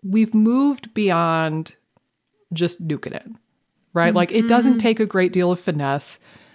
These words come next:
Speaker 1: It doesn't take a great deal of, like, clinical know-how to put two and two together and be like, "Oh, the person has thrush, or the person has vaginal candidiasis, or the person has, like, symptoms of G I yeast overgrowth.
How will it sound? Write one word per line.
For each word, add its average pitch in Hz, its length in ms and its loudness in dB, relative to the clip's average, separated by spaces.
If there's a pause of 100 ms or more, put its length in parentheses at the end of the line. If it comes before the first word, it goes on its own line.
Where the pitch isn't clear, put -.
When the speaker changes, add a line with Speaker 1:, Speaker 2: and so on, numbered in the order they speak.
Speaker 1:
It 190 140 0
doesn't 185 300 0
take 180 240 0
a 185 80 2
great 165 320 0
deal 160 400 0
of, 160 160 -2
like, 151 320 -4
clinical 170 400 -2
know-how 147 680 -2 (720)
to 160 680 0 (240)
put - 240 -4
two 196 140 2
and 175 80 0
two 170 120 0
together 175 360 2
and 165 80 -2
be 160 100 0
like, 147 240 0
"Oh, 269 300 2
the 185 120 -2
person 202 380 -2
has 196 240 0
thrush, 165 460 -2
or 175 140 -2
the 160 100 -4
person 175 280 -2
has 170 260 0 (140)
vaginal 170 480 0
candidiasis, 160 1040 0
or 165 160 -2
the 156 100 -4
person 175 300 -2
has, 160 260 -2
like, 147 160 -4
symptoms 170 440 -2
of 170 120 -2
G 170 160 -2
I 156 160 0
yeast 165 400 -4
overgrowth. 143 580 -2